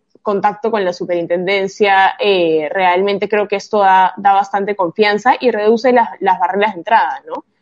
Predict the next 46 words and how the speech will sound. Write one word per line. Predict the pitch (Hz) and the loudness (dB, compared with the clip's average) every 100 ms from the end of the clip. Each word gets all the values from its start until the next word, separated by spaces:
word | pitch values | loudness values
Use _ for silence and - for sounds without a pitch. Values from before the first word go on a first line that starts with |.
| _ | _
Obviamente, | - 214 214 220 214 214 214 208 - | 0 2 4 2 2 2 0 -2 0
ellos | 220 220 | 2 2
velan | 214 208 214 | 2 0 -2
por | 214 | -4
la | 196 | -6
seguridad | 180 165 165 160 175 180 175 - _ _ _ _ | -6 -4 -4 0 2 2 0 -4 _ _ _ _
y, | 226 226 196 - | 2 4 4 2
y | 220 | 0
por | 196 196 | -2 0
todo | 214 | 0
el | 208 | 0
tema | 208 208 208 | 0 0 0
antifraude | 214 190 190 202 196 196 233 - - | 0 -4 -2 0 0 0 -4 -6 -10
y, | - 196 185 165 151 139 98 - - | -8 -4 -2 -2 -2 -4 -8 -10 -4
y | 208 | 2
dan, | 202 202 214 | 2 2 0
darles | 202 190 240 247 254 | -2 0 2 4 4
la | 254 | 2
oportunidad, | 185 180 190 185 190 196 | 0 -4 -4 -2 0 0
por | 202 | -2
ejemplo, | 190 190 185 | -8 -6 -2
a | 202 | -2
emprendedores | 196 180 165 160 180 180 190 | -2 -4 -4 0 0 0 -2
a | 196 | -10
formar | 170 160 170 | -8 -6 -4
parte | 196 185 | -4 -4
de | 196 | -2
la | 185 | 0
arenera, | 165 156 185 196 190 185 180 _ _ _ _ _ | 0 0 -2 0 2 0 -2 _ _ _ _ _
a | - | -4
que | - 202 | 0 2
ellos | 208 | 2
nos | 202 - | -2 -4
puedan | 196 196 | -2 0
retroalimentar | 208 196 185 175 160 180 185 | -2 -2 -2 -4 -4 -2 -2
de | 196 | -2
cómo | 196 196 196 | -4 -4 -4
hacer | - 202 196 | -2 -2 0
nuestras | 202 190 - | -4 -8 -12
transacciones | 170 165 170 175 175 | -12 -12 -6 -4 -4
más | 175 | -8
seguras, | 180 175 202 185 180 165 | -2 2 4 4 2 -4
etcétera, | - 185 175 190 233 - | -6 -4 -2 2 0 0
ayuda | 165 175 180 | -2 0 0
muchísimo, | 170 170 185 - - 117 | -2 -4 -6 -6 -20 -20
¿no? | 160 - | -16 -16